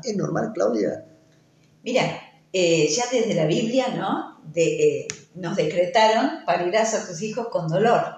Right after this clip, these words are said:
Speaker 2: Es decir, se asocia el ciclo femenino con el dolor. Eh, sabemos que la mujer no es la misma a lo largo del ciclo, no es la misma. En la etapa estrogénica estamos mucho más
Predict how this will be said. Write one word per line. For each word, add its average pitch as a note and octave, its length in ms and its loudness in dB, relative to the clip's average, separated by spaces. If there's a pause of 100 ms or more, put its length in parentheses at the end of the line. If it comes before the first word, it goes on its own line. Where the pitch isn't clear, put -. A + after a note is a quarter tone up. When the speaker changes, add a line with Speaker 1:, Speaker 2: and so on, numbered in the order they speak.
(160)
Speaker 2:
Es D3+ 160 -8
decir, - 640 -8
se - 160 -4
asocia B3 500 2
el F3 80 -2
ciclo C4+ 400 0
femenino G#3 800 -2
con F3+ 200 -4
el D3+ 160 -6
dolor. C#3 320 -2 (720)
Eh, D#3+ 420 0
sabemos C4 680 -2
que F#3 120 -6
la E3 120 -2
mujer A3+ 380 -4 (580)
no A3 440 4
es - 220 -2
la C#4+ 140 0
misma D4 480 2
a G3+ 140 0
lo F#3+ 100 -2
largo F#3 300 -2
del D#3 160 -4
ciclo, - 380 -10 (400)
no F3+ 260 -4
es A3+ 240 0
la C#3+ 120 -4
misma. - 440 -12 (360)
En E3 180 -6
la D#3 100 2
etapa D#3 320 -2
estrogénica A#3 840 -2
estamos G3 640 -2 (500)
mucho F#3 440 -2
más F#3 260 -2